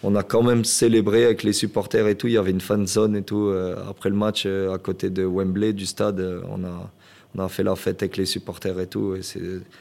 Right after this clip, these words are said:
c'est des moments, euh, franchement, que, que je souhaite à, à tout footballeur, tout, tout, tous les jeunes qui, qui essayent de, de faire une bonne carrière, de, de, de pouvoir vivre, parce que c'est, euh, c'est des moments inoubliables. Et c'est,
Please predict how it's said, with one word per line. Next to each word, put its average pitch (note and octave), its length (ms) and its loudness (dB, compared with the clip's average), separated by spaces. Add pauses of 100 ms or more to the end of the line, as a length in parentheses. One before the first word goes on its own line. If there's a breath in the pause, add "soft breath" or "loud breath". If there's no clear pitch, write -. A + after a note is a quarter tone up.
(380 loud breath)
c'est A2+ 200 0
des A2+ 140 4
moments, B2+ 460 4
euh, A#2 240 2
franchement, A#2 440 0
que, G2+ 1000 0
que G2+ 140 -2
je G2 80 0
souhaite G#2 400 0
à, F#2+ 400 -4
à G#2 60 -4
tout - 160 -4
footballeur, G2+ 600 -2
tout, G2 220 -6
tout, G2 400 -6
tous G2 140 -6
les G2 140 0
jeunes G2 240 -2
qui, F2+ 240 -6
qui F#2 300 -8
essayent F#2 280 -4
de, F#2 280 -6 (520 loud breath)
de G2 100 0
faire G2 220 0
une F#2+ 100 0
bonne F#2 200 0
carrière, G2 400 0
de, F2+ 340 -4
de, F#2 280 -4
de F#2+ 160 -6
pouvoir G2 380 0
vivre, G#2 220 -2
parce F#2+ 180 -4
que F2+ 120 -8
c'est, - 240 -8
euh, - 80 -12 (200)
c'est - 240 -12
des E2+ 100 -6
moments F2 280 -4
inoubliables. F2+ 580 0
Et F2+ 80 -8
c'est, - 360 -12